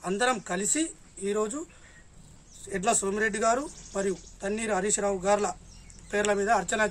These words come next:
చేసి వారు త్వరగా కోలుకొని మళ్ళీ ప్రజాక్షేత్రంలో అడుగుపెట్టాలని మనస్ఫూర్తిగా కోరుకుంటూ, ఈ కార్యక్రమంలో ఇంతమంది భాగస్వాములమై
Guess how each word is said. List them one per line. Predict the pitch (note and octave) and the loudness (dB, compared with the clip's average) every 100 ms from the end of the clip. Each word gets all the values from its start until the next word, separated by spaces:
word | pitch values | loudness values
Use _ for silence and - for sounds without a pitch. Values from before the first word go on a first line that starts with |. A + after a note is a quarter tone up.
| G3+ | 0
చేసి | F#3+ C#4+ D#4+ - - - - - - | -2 -4 -8 -14 -20 -20 -20 -10 2
వారు | G3+ F#3+ | 2 2
త్వరగా | - G3+ A3+ B3 | 0 0 4 4
కోలుకొని | F#3 G#3 G3 G3 G#3+ A#3+ - - - - | 4 0 0 -2 -4 -6 -16 -20 -20 -10
మళ్ళీ | F#3 G3+ A#3+ G3+ - - - - - | -4 -2 -2 -4 -8 -20 -20 -20 -8
ప్రజాక్షేత్రంలో | G3 G3+ A3+ G#3+ - G#3+ G#3 | -2 2 2 2 -4 -2 0
అడుగుపెట్టాలని | G3 F3+ G3+ G3+ G3 F#3+ G3+ D#4 - | 0 0 -2 -2 -2 -2 -2 -6 -8
మనస్ఫూర్తిగా | G3+ G3 - A3 - A3 | -4 -2 -2 -6 -4 -2
కోరుకుంటూ, | G3+ F#3+ F#3+ G3+ F#3 E4 - - - - - - - - - - - G#3 | -2 -2 -4 -4 -4 -6 -8 -20 -20 -20 -20 -20 -20 -20 -20 -20 -12 -6
ఈ | A#3+ G#3 - - | -6 -8 -8 2
కార్యక్రమంలో | A3+ B3+ B3+ B3 B3 A#3+ B3 - - - | 4 4 2 2 2 2 2 0 -12 -6
ఇంతమంది | G3+ A#3 A3+ A3+ A3 - - - - F3 | -2 0 -2 -6 -10 -14 -20 -20 -12 2
భాగస్వాములమై | F#3+ A3+ - A3+ A3 G3+ G#3+ | 4 4 4 2 2 0 0